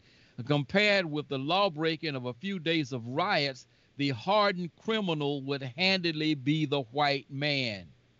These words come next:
The hardened criminal would handily be the white man. In using the term white man, I am seeking to describe in general terms the Negro's adversary. I seek not to categorize all white people by any use of the term white man.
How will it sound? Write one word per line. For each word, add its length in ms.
The 160
hardened 720
criminal 580
would 200
handily 520
be 220
the 100
white 340
man. 440
In 160
using 360
the 80
term 360
white 300
man, 260
I 140
am 160
seeking 420
to 100
describe 680
in 160
general 380
terms 540
the 160
Negro's 800
adversary. 1160
I 160
seek 280
not 300
to 80
categorize 840
all 260
white 280
people 300
by 240
any 240
use 420
of 120
the 80
term 320
white 260
man. 440